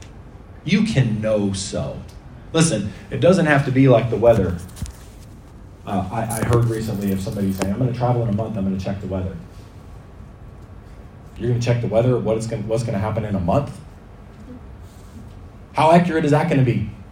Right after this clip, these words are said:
No, maybe reasonably some, but it's definitely a ballpark, right? Like, you know, I mean, within ten degrees or rain, not rain percentages, nobody knows.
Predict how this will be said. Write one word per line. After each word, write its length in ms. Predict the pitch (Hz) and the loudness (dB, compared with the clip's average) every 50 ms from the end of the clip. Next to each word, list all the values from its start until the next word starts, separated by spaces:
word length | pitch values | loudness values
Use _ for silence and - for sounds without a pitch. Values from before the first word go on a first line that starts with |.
| - - - - - - - - - - - - - - - - - - - 214 | -20 -20 -20 -20 -20 -20 -20 -20 -20 -20 -20 -20 -20 -20 -20 -20 -20 -6 -2 0
No, 160 | 196 185 - | 0 2 4
maybe 220 | 151 165 180 180 160 | 6 8 8 8 8
reasonably 580 | 139 143 156 165 165 160 151 143 139 143 143 | 6 6 8 8 8 6 6 6 6 6 6
some, 400 | 135 131 - 143 139 139 135 135 | 6 6 6 6 6 6 6 2
but 180 | - 131 139 135 | 2 4 6 6
it's 140 | 143 139 - | 6 4 2
definitely 480 | - - 143 135 139 - 143 135 127 | 4 6 6 6 6 4 2 2 4
a 80 | 120 113 | 4 4
ballpark, 520 | 135 131 135 120 - - 98 95 92 92 | 4 4 4 4 2 0 -2 -2 -2 -2
right? 280 | 107 110 120 127 120 117 | -2 -2 0 0 -2 -2
Like, 220 | 113 104 101 104 | -4 -6 -6 -4
you 80 | 120 113 | -4 -4
know, 180 | 107 101 104 104 | -4 -4 -4 -4
I 40 | |
mean, 280 | 107 110 107 104 104 104 104 113 | -6 -8 -8 -8 -10 -8 -6 -4
within 320 | 113 104 110 110 110 113 | -4 -2 -2 -2 -4 -2
ten 180 | - 123 117 117 | -2 0 0 0
degrees 460 | 113 113 117 113 113 113 113 113 113 | 0 -2 -2 -2 0 0 0 0 -2
or 200 | 104 101 101 98 - - - - - - | -2 -2 -4 -6 -8 -12 -16 -16 -10 -4
rain, 320 | 110 117 120 123 123 120 | -2 2 4 4 4 4
not 280 | 117 117 117 117 117 117 | 4 4 2 2 2 0
rain 200 | 117 117 117 113 | -2 -2 0 0
percentages, 560 | - 107 - - 120 117 117 120 120 110 117 | 0 -2 -2 -2 -2 -2 0 0 -2 0 2
nobody 280 | 131 143 139 120 107 98 | 4 4 4 4 2 0
knows. 460 | 95 95 90 92 92 - - - - | 0 0 0 0 -2 -2 -4 -4 -8